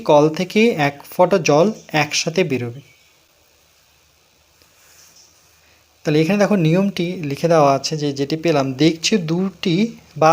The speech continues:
তার বেশি সংখ্যা দিয়ে বিভাজ্য ক্ষুদ্রতম সংখ্যা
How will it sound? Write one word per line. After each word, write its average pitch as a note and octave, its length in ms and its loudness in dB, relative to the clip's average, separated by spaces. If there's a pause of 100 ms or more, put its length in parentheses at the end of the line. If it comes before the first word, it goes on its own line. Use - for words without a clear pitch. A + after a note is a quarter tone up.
(160)
তার D#3+ 180 4 (120)
বেশি F3 240 -2 (140)
সংখ্যা E3 420 -2
দিয়ে G3 140 2 (120)
বিভাজ্য D#3+ 400 0 (800)
ক্ষুদ্রতম F#3+ 500 0 (180)
সংখ্যা D3+ 280 0